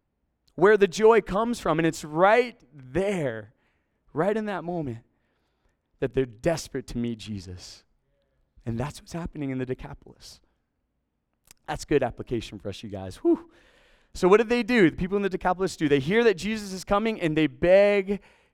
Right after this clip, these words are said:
Jesus to heal this man. There's one thing I need you to get out of this, guys, that these people in the Decapolis had to wait until Jesus arrived.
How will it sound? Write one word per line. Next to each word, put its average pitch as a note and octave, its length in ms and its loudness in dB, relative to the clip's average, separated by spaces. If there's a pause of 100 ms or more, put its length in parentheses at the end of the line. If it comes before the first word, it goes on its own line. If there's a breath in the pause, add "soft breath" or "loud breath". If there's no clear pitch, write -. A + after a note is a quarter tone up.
Jesus E3 520 -4
to D3+ 140 0
heal D#3+ 280 4
this D3 200 -2
man. A#2+ 540 -6 (2000)
There's B2 100 -10
one E3+ 200 2
thing G3+ 180 4
I G3 40 2
need F#3+ 220 -4
you F#3 80 -8
to F3+ 60 -10
get D#3 220 4
out A#2+ 160 0
of G#2+ 80 -6
this, G#2+ 240 -6
guys, A#2 420 -12 (840)
that A#2+ 200 -4
these F#3+ 300 -4
people A2+ 640 -8 (480)
in C3 100 -2
the D#3+ 80 0
Decapolis C3 680 -6
had A2+ 120 -14
to A2+ 100 -2
wait A#2 460 -6 (480)
until A#2+ 260 -10
Jesus G#2+ 440 -10
arrived. G2 480 -16